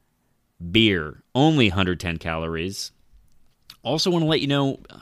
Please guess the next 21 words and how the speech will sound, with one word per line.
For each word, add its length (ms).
Fraser's 480
has 280
a 140
brand 500
new 420
Monday 380
burger 280
special, 560
and 80
what's 180
new 140
about 260
it 160
is 120
you 60
get 160
more 260
burger 380
for 140
the 80
buck. 440